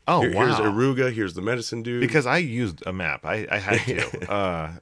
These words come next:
Speaker 1: I, you know, and I don't feel one bit bad about it now that I know that there was one in the manual.
Speaker 2: Oh, yeah, they, they laid it all out there, and, uh, you know, of course, you have a story section, um,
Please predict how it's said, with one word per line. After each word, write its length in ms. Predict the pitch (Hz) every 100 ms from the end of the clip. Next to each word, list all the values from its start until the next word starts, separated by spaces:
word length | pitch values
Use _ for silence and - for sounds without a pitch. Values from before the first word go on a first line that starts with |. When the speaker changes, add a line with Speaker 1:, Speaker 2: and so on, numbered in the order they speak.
| -
Speaker 1:
I, 180 | 82 90 90 85
you 140 | 92 98
know, 240 | 78 76 -
and 280 | 95 92 - _ -
I 120 | 98
don't 180 | 101 92
feel 240 | 104 90 -
one 260 | 104 110
bit 140 | 107 90
bad 180 | 110 127
about 200 | 80 71
it 60 |
now 160 | 78 78
that 120 | 80
I 280 | 80 80 76 -
know 320 | 95 87 87
that 140 | 82 78
there 120 | 87
was 160 | 80 78
one 260 | 87 85
in 160 | 87 95
the 60 | 85
manual. 400 | 90 113 107 101
Speaker 2:
Oh, 20 |
yeah, 200 | 98 78
they, 200 | 82 87
they 200 | - 92
laid 220 | 101 120
it 80 | 113
all 160 | 113 117
out 200 | 131 -
there, 280 | 85 85
and, 240 | 82 85 82
uh, 240 | 82 85 80 _ _ -
you 100 | 113
know, 140 | 107
of 160 | 101 -
course, 340 | 107 127 -
you 100 | 95
have 100 | 87
a 40 | 78
story 280 | 90 82
section, 540 | 78 87 - 139 196 170
um, 360 | 98 90 87